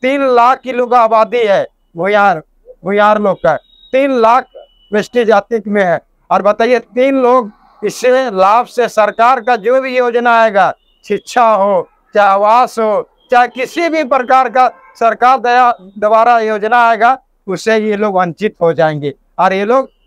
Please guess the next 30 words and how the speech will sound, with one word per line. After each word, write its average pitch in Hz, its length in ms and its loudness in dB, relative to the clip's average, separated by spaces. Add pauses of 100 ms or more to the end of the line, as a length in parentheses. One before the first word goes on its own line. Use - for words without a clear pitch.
(120)
एसटी 214 380 -4
कैटेगरी 240 560 -2
से 254 300 0 (300)
वंचित 214 460 -2
हो 247 140 2
जाएंगे। 247 360 0
ये 226 240 -2
लोगों 220 280 -2
का 226 160 0
कोई 214 220 -2
पहचान 185 500 0
नहीं 170 220 -4
रहेगा, 165 260 0
जो 190 160 -4
कि 240 140 -4
भूमिपुत्र 262 720 -2
है, 208 220 2 (560)
भूमिपुत्र 277 680 -2
है, 226 200 0 (260)
और 214 80 2
भूमिपुत्र 269 800 -2
को 254 220 -2
माने 254 300 0 (260)
पहचान 220 440 0
नहीं 247 160 -2
मिलना, 226 420 -2 (280)
ये 208 80 -4
कहाँ 202 300 0
का 220 140 0
इंसाफ 175 440 -2